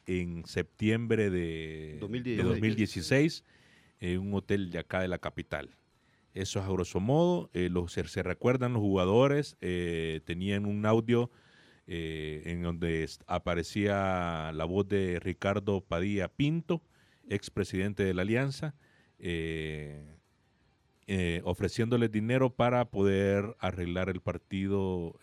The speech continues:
Speaker 1: eh, del, de las eliminatorias rumbo a, a Rusia dos mil dieciocho. Los jugadores lo grabaron, pre-, tenían un audio y presentaron ese audio en una conferencia de prensa,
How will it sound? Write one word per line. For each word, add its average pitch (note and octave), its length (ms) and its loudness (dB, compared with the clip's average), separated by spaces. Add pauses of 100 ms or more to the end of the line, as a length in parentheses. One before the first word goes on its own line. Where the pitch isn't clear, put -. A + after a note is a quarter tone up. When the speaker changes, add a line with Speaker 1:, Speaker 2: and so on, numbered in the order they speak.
Speaker 1:
eh, D2+ 560 -10 (1120)
del, D2+ 840 -8 (400)
de D#2+ 480 -6
las D#2 180 -6
eliminatorias E2 720 -6
rumbo E2 340 -6
a, D2 300 -10 (240)
a D2+ 340 -8
Rusia F#2 320 -4
dos E2 180 -8
mil F2 180 -6
dieciocho. B2 540 -2 (460)
Los E2 460 -4
jugadores F#2+ 760 2
lo D#2+ 840 -4
grabaron, B2 680 -2
pre-, - 120 -14
tenían F2 300 -6
un F2+ 180 -2
audio C3 300 2
y B2+ 40 0
presentaron F#2+ 500 -6
ese G2 200 -2
audio C3+ 400 4
en A2+ 60 -2
una A#2 140 -4
conferencia G#2+ 520 -4
de G#2 100 -2
prensa, D#3+ 460 -2